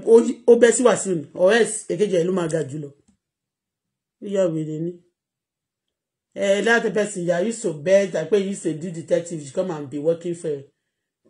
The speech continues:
for Panti. Ìwọ ló máa ṣiṣẹ́ fún Panti. Wọ́n pe orúkọ, orúkọ tán fi pe Panti ni. Ìdọ̀tí ló ń jẹ́ bẹ́ẹ̀, Panti Ẹ̀yọ̀.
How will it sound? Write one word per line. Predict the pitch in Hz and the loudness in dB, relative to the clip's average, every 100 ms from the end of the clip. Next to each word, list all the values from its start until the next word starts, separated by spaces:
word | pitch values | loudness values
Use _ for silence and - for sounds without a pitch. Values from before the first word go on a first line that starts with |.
| _ _ _ _ _ _ | _ _ _ _ _ _
for | - - 180 175 | -20 -12 -12 -10
Panti. | 175 170 - 156 190 _ - | -12 -12 -12 -12 -14 _ -2
Ìwọ | 254 | 2
ló | 262 | 4
máa | 254 240 | 4 2
ṣiṣẹ́ | 233 233 254 | -2 2 2
fún | 240 247 | 2 -2
Panti. | 233 175 202 | -2 -2 -2
Wọ́n | 226 240 | -2 2
pe | 214 | 8
orúkọ, | 202 185 196 202 190 202 | 8 8 4 6 8 8
orúkọ | 190 208 214 185 | 6 4 0 -2
tán | 196 | -2
fi | 170 | -4
pe | 165 165 | -8 -8
Panti | 156 127 131 | -6 -8 -8
ni. | 156 143 _ _ | -10 -12 _ _
Ìdọ̀tí | 165 180 175 196 | -6 -4 -2 0
ló | 220 | 0
ń | 214 | 2
jẹ́ | 208 | 0
bẹ́ẹ̀, | 202 180 | 0 -2
Panti | 151 135 190 | -8 -4 0
Ẹ̀yọ̀. | 175 143 | 0 -2